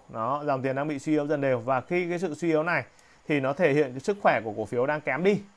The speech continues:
Đó, mà sức khỏe cổ phiếu đang kém đi thì chúng ta sẽ mua một anh thanh niên khỏe mạnh hay là chúng ta mua một con bệnh ốm yếu về để chúng ta tiêm thuốc. Đó, thì tùy các anh chị, đúng không ạ? Chắc chắn là sẽ không mua con bệnh về rồi. Ờ, P V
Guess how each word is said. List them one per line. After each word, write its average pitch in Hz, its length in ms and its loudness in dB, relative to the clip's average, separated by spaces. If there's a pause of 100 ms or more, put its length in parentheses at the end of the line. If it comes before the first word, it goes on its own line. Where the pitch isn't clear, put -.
(160)
Đó, 123 260 -4
mà 131 140 -6
sức 180 220 -6
khỏe 135 200 4
cổ 113 80 -4
phiếu 120 200 -4
đang 147 200 -4
kém 131 280 -4
đi 180 180 2 (380)
thì 143 140 0
chúng 139 140 -2
ta 170 280 2
sẽ 165 220 -2
mua 196 340 8
một 156 260 2
anh 170 300 -2
thanh 180 200 -2
niên 180 240 0
khỏe 151 200 2
mạnh 139 220 2 (200)
hay 165 300 2
là 156 200 2
chúng 127 160 -6
ta 160 200 0
mua 165 220 2
một 143 140 -2
con 156 160 4
bệnh 151 200 6
ốm 127 180 2
yếu 143 160 4
về 156 200 4
để 117 100 2
chúng 123 140 -8
ta 147 140 2
tiêm 165 160 -2
thuốc. 214 280 2 (300)
Đó, 123 280 -4
thì 139 80 -6
tùy 139 300 4
các 151 80 0
anh 160 120 -4
chị, 170 180 -2 (100)
đúng 127 80 -4
không 156 140 2
ạ? - 60 -20 (1900)
Chắc - 200 0
chắn 147 160 2
là 165 120 -2
sẽ - 160 -4
không 165 200 -4
mua 165 140 4
con 160 160 4
bệnh 139 220 6
về 123 200 6
rồi. 120 160 6 (1160)
Ờ, 143 240 8
P - 120 -2
V 190 200 8